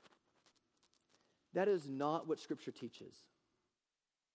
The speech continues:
Well, people say, "Well, what about the thief on the cross? He didn't have a church." Don't use that as the rule. That's the exception. Why does worship matter to God's people?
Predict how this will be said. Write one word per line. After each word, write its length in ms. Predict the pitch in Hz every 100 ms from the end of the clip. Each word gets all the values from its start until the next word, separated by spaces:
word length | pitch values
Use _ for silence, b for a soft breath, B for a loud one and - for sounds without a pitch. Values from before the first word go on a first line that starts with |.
| _ _ _ _ _ _ _ _ _ _ _ _ _ _ _ b b
Well, 100 | 170
people 280 | 214 196 170
say, 160 | 196 196
"Well, 160 | 240
what 80 | 285
about 160 | 320 311
the 80 |
thief 260 | - 302 269
on 60 | 285
the 100 | 285
cross? 460 | 285 330 294 -
He 80 | 269
didn't 180 | 339 247
have 180 | 226 202
a 40 |
church." 480 | - 226 339 - - _ b b b b b b b - - - - _ - - _ _ _ _ _
Don't 180 | 139 151
use 180 | 175 165
that 120 | 156
as 120 | 147
the 100 | 143
rule. 380 | 131 147 123 107
That's 240 | 131 135
the 100 | 127
exception. 560 | 117 - - 123 - - - _ _ _ _ _ _ _ _ _ _ _ _ _ _ _ _ _ _ _ _ _ _ _ _ _ _ _ _ _ _ _ _ _ _ _ _ _ _ b b b -
Why 220 | 175 226
does 160 | 214 180
worship 320 | 190 - 160
matter 260 | 156 156
to 100 | 151
God's 240 | 143 131 -
people? 400 | 123 - 101